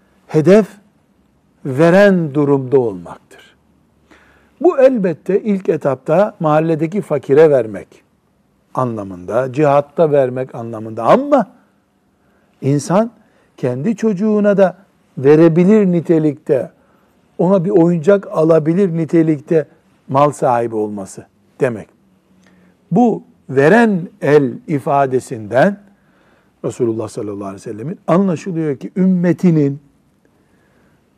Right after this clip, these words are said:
mümin zenginler olmasını istiyor.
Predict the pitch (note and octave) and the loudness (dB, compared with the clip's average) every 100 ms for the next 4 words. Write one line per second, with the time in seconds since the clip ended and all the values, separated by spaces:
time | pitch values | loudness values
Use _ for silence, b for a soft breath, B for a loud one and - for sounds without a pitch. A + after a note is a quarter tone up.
0 | - D3+ C4 - - A3+ C#4+ A#3 F3+ F3 | -2 0 0 -4 0 4 4 2 0 0
1 | F#3 F3 F3 F3 E3+ E3 D#3 C#3 A#2 - | 2 0 0 2 2 2 0 -2 -8 -12
2 | G#2+ F#2+ - _ _ - _ | -16 -16 -20 _ _ -20 _